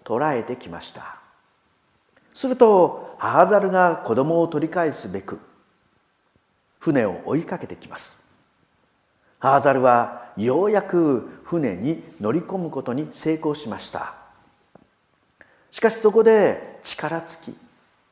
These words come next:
死んでしまいます。従者は母猿の腹を切り裂いたところ、腹渡がズタズタにちぎれていました。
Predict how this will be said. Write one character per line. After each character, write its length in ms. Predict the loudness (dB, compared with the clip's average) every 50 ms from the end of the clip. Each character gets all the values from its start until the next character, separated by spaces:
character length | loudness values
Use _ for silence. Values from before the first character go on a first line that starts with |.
| _ _ _
死 280 | -18 -14 -10 -8 -8 -8
ん 80 | -6 -8
で 100 | -10 -10
し 120 | -10 -14
ま 120 | -16 -16
い 20 | -18 -18
ま 80 | -18 -16
す。 240 | -16 -16 -16 -20 _ _ _ _ _ _ _ _ _ _ _ _ _ _ _ _ _ _ _ _ _ _ _ _ _ _ _ _ _ _ _ -8
従 180 | -2 2 2 2
者 180 | 4 4 6 6
は 520 | 6 6 6 4 2 0 -4 -10 -18 -20 -20 -20 _ _ _ _ _ _ _ _ _ _ _ _ _ _
母 280 | -6 -4 2 4 4 6
猿 280 | 6 6 4 4 2
の 260 | 0 -2 -4 -4 -6 -6
腹 260 | -2 0 2 2 4
を 420 | 2 2 2 0 -4 -10 -18 -20 -20 _ _ _ _
切 220 | -16 -12 -8 -4 -4
り 60 | -4
裂 240 | -4 -4 -6 -10 -10
い 40 |
た 160 | -10 -12 -14 -12
と 120 | -12 -16
こ 120 | -16 -16
ろ、 100 | -20 -20 -20 _ _ _ _ _ _ _ _ _ _ _ _ _ _ _ _ _ _ _ _ _ _ _ _ _ _ _ _ _ _ _
腹 260 | -6 -2 0 2 2
渡 300 | 2 0 -2 -4 -6 -8
が 180 | -8 -10 -14 -18 -20 -20 _ -20
ズ 220 | -14 -12 -10 -10 -10
タ 260 | -8 -8 -8 -8 -8
ズ 160 | -8 -12 -14
タ 180 | -16 -16 -16 -14
に 220 | -12 -12 -12 -14 -16 -20 _ _ _ _ _ _ _
ち 240 | -16 -10 -10 -8 -8
ぎ 120 | -8 -10
れ 120 | -10 -12 -14
て 100 | -16 -18
い 60 | -18
ま 180 | -18 -20 -20 -20
し 120 | -20 -20
た。 200 | -18 -20 -20 -20